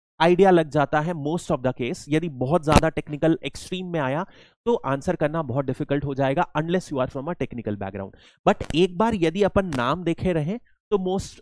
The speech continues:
of the cases में, अ, इस तरीके के क्वेश्चंस बन जाते हैं। तो you just refer to the names। Finally, यदि अपन देखें तो इस लिस्ट को सरकार बोला है हर फाइव ईयर्स में रिवाइज करेंगे,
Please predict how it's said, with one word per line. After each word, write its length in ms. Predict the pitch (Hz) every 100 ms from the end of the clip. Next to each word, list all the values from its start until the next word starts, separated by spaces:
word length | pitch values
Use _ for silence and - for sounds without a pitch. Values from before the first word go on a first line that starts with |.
| _
of 180 | 151 160
the 160 | 196 -
cases 320 | 165 - 175
में, 120 | 202 196 - _ -
अ, 380 | 147 143 143 - -
इस 160 | 185
तरीके 280 | 190 156 165
के 60 | 165
क्वेश्चंस 400 | - 123 170 127
बन 220 | 110 104
जाते 280 | 98 92 90
हैं। 160 | 92 - _ _ _ _
तो 60 | 202
you 140 | 185 180 -
just 340 | 123 180 -
refer 300 | 127 131 151
to 120 | 139 143
the 120 | 131
names। 440 | 117 117 - - _ _ _ _
Finally, 500 | - 190 240 185 113 - - _ -
यदि 180 | 160 185
अपन 240 | 175 175
देखें 300 | 175 180 196
तो 160 | 196 -
इस 220 | 196 -
लिस्ट 300 | 165 208 -
को 300 | - 139 131 _ _ _ 170
सरकार 400 | 156 170 170 175
बोला 240 | 170 170
है 120 | 175
हर 360 | 165 - 226 226
फाइव 380 | - 160 156 135
ईयर्स 320 | 117 110 160
में 160 | 208 240 -
रिवाइज 400 | 123 107 95 -
करेंगे, 400 | - 90 90